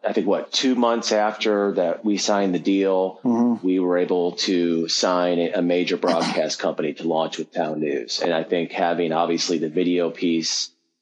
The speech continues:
Speaker 1: and the O T T platform was a big reason why we were, we were able to do so. So that announcement should be coming. We're recording this on July twenty-seventh.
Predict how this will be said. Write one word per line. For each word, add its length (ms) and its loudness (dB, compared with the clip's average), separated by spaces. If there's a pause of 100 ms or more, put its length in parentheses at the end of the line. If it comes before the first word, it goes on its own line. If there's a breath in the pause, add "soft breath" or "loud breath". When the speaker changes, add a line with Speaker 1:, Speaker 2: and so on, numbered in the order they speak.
(200)
Speaker 1:
and 460 -2
the 160 2
O 80 0
T 200 -2
T 240 -2
platform 560 -2
was 140 0
a 60 -4
big 220 -2
reason 360 -2
why 220 -2
we 120 0
were, 140 0
we 200 0
were 120 0
able 220 0
to 100 -8
do 260 0
so. 320 0
So 340 0
that 200 2
announcement 640 2
should 240 0
be 120 4
coming. 380 2
We're 140 2
recording 560 2
this 300 2
on 320 0
July 360 2
twenty-seventh. 800 0